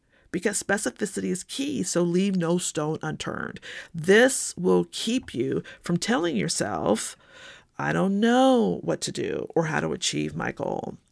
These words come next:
You'll tap into your own internal wisdom to achieve the results that you want. Now, on to step three, which is called prep. Now, this step is all about preparing and positioning yourself for success. You'll do this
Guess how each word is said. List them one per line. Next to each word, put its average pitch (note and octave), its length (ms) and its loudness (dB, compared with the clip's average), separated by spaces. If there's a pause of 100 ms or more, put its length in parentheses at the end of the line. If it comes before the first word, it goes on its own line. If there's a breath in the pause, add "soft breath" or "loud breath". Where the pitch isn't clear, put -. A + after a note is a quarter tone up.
(220 loud breath)
You'll F#3 180 6
tap F#3+ 300 2
into F#3+ 240 0
your F#3+ 220 -2
own G#3+ 280 2
internal F3 400 -2
wisdom F#3 460 0
to F3 160 -4
achieve F3 460 -2
the E3+ 100 -4
results D#3+ 460 -2
that - 180 -6
you D#3+ 180 -4
want. - 520 -8 (1500 loud breath)
Now, F3 480 8
on G3+ 160 8
to A#3 100 2
step F#3 280 6
three, A#3 640 2 (140)
which F3 260 0
is E3 80 -2
called D#3+ 460 -6
prep. - 320 -2 (1080)
Now, F3+ 140 0
this A3 280 6
step G#3+ 280 0
is D3 100 -2
all F3+ 240 0
about E3+ 440 0
preparing F3+ 600 0
and F3 140 -4
positioning D#3+ 500 -4
yourself D3+ 400 -4
for - 120 -6
success. - 760 -6
You'll F#3 160 4
do A3 240 2
this F3+ 340 6